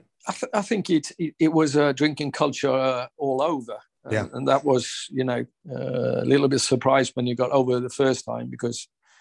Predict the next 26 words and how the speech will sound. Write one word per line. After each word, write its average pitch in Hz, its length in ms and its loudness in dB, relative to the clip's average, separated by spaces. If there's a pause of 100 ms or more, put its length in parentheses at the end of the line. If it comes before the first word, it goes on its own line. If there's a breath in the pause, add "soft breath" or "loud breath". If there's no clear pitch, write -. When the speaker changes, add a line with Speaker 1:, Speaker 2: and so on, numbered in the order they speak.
(540 soft breath)
Speaker 1:
uh, 117 440 -4
everybody 123 500 6
was, 117 360 2 (440)
uh, 117 480 -8 (380)
drinking 123 340 4
a 117 60 2
few 123 220 4
pints, 127 600 -2
uh, 117 580 -2 (580 loud breath)
Speaker 2:
Mm. 92 200 -10 (500)
Speaker 1:
Uh, 127 440 -4
and 127 180 0
so 123 260 2
on. 127 220 0
And, 123 200 -6
and, 127 280 -6
uh, 120 360 -4 (120)
you 147 160 0
know, 113 220 -2
it 139 180 2
wasn't 123 340 2
just 120 200 0
the 113 60 -4
players, 120 400 0
it 127 220 -4
was 117 280 -10